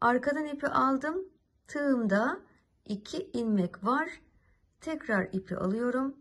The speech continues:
Şimdi iki ilmeğin içinden geçiriyorum. İki, bir, iki. İkinci sık iğneyi ördüm. Şimdi dört tane daha öreceğiz. Üç,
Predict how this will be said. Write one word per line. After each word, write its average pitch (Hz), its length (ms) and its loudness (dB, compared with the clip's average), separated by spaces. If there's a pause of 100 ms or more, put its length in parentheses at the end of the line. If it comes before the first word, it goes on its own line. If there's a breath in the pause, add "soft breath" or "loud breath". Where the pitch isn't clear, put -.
(960)
Şimdi 233 260 -4
iki 220 300 -4
ilmeğin 220 400 4
içinden 156 640 -2 (280)
geçiriyorum. 254 800 0 (760)
İki, 208 720 -2 (440)
bir, 240 340 -6 (240)
iki. 180 420 -6 (180)
İkinci 233 380 -4
sık 202 320 -6
iğneyi 185 320 2
ördüm. 165 460 -2 (680 soft breath)
Şimdi 320 260 -10
dört 339 280 4
tane 190 360 2
daha 269 400 -2 (380)
öreceğiz. 196 640 -2 (1900)
Üç, 196 640 -2